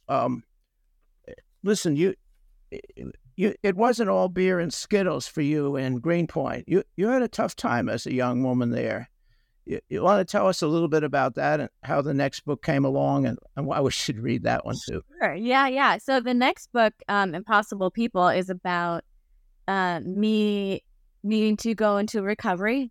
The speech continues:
Speaker 2: just drinking way too much. And Greenpoint plays a huge role in this book as just the backdrop. So there's still city stuff in
Speaker 1: Did,
Speaker 2: there.
Speaker 1: did, did the city drive you to drink?
Speaker 2: No, no, no, no, no,
Speaker 1: Okay.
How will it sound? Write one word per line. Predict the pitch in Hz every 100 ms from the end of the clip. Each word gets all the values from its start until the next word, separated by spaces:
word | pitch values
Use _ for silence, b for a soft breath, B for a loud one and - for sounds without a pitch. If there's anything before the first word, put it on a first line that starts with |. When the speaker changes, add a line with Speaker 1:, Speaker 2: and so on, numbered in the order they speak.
| -
Speaker 2:
just | 185 170
drinking | 160 151 180 170
way | 170
too | 180 190
much. | 175 233 - - - _
And | 180 180 170 165 160 - _ - _
Greenpoint | 190 220 285 247 208 180
plays | - 180 175
a | 165 156 _ -
huge | 240 269 226
role | 185 165
in | 156
this | 151 -
book | 156 160
as | 156 170
just | 170 -
the | 160
backdrop. | 156 151 - - - - -
So | - 139 135
there's | 143 160
still | - 240
city | 247 233 196
stuff | 214 - 170
in | 156 143
Speaker 1:
Did, | 170
Speaker 2:
there. | - 170
Speaker 1:
did, | 208 170 - _ _ -
did | 190
the | 190
city | - 208 202
drive | 185 180 175
you | 170
to | 147
drink? | 151 196 233 - _ _ _ _ _ _ _ _ -
Speaker 2:
No, | 339 294 - _ _
no, | 269
no, | 233 165
no, | 127
no, | 185 202
Speaker 1:
Okay. | -